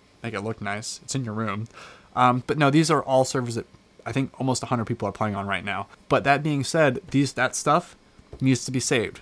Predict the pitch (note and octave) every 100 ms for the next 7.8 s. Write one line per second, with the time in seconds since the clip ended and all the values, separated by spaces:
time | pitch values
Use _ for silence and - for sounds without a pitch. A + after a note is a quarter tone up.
0 | - C3 D#3+ E3+ D#3 D3 D3 D3 C#3+ -
1 | D3 D3+ D#3 F3 - - D#3+ C3 C#3 C#3+
2 | C#3 D3 D#3 D3+ C#3 D#3 D#3 C3 A#2 A#2
3 | B2+ B2 A#2+ A2+ A2 G#2+ - - - -
4 | A2+ A2+ G#2 - _ - B2 B2+ A2+ G#2
5 | F#2+ G#2 G#2 A2+ B2+ - C3+ - A#2+ A2+
6 | B2+ A2 A2+ G#2 G#2+ G#2+ G2+ A2 - -
7 | B2 A#2+ F#3+ - F3+ B2+ F2